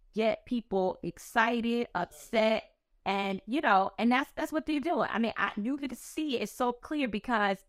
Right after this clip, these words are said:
they never set a day for when they were gonna arrest him. But he came out and leaked it.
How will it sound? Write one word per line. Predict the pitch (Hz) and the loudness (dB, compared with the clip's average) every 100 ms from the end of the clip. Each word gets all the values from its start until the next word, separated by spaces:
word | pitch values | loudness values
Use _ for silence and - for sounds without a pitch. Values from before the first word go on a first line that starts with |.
| _ _ - | _ _ -4
they | 233 | 0
never | 233 254 294 302 | 2 2 2 0
set | - 285 285 | 0 0 2
a | 202 | 0
day | 160 196 233 233 208 | -2 0 2 0 -2
for | - 185 | -4 -2
when | 202 | 0
they | 202 196 | 0 0
were | 196 | 0
gonna | 190 185 - | 0 0 0
arrest | 185 226 262 - | 2 2 0 -8
him. | - - _ _ _ _ | -12 -12 _ _ _ _
But | 190 196 | 0 0
he | 269 294 | -2 -4
came | - 294 240 240 | -2 0 2 4
out | 220 - | 4 2
and | 185 185 | -2 0
leaked | 214 262 - - 202 | 0 0 -2 -4 0
it. | 196 - | 0 0